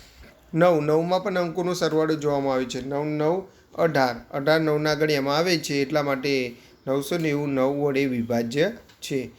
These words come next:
દસમાં છેલ્લો અંક જોવામાં આવે છે. છેલ્લો અંક ઝીરો છે, માટે દસ વડે પણ વિભાજ્ય છે. અગિયારમાં શું જોવામાં આવે? તો એકી અંકોનો સરવાળો અને બેકી અંકોનો સરવાળો. તો અહીંયા જોઈએ તો નવ અને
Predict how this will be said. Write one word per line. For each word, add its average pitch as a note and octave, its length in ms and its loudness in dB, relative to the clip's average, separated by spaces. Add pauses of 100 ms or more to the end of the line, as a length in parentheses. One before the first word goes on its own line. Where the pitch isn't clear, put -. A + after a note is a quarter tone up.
(240)
દસમાં D3+ 380 0
છેલ્લો F3 380 2
અંક F3 160 0
જોવામાં C#3 380 0
આવે B2+ 100 -2
છે. C3 120 -6
છેલ્લો D#3 300 0
અંક D#3+ 180 0
ઝીરો F3 320 0
છે, C3+ 160 -2
માટે C3+ 260 -2
દસ D3 300 -2
વડે C#3+ 200 0
પણ C#3+ 220 -4
વિભાજ્ય B2 640 0 (420)
છે. C#3 320 0 (240)
અગિયારમાં F3 540 2
શું G3 200 -4
જોવામાં D3 320 2
આવે? C#3+ 80 0
તો D3+ 100 -4
એકી D3+ 340 -2
અંકોનો E3 380 -2
સરવાળો D#3+ 380 0
અને D#3+ 180 0
બેકી D3+ 400 -4
અંકોનો B2+ 380 -4
સરવાળો. A#2 480 -4 (440)
તો D#3 80 -2
અહીંયા D#3 200 4
જોઈએ D#3 320 0
તો D3 160 -2
નવ D3 400 2 (240)
અને C#3 180 -4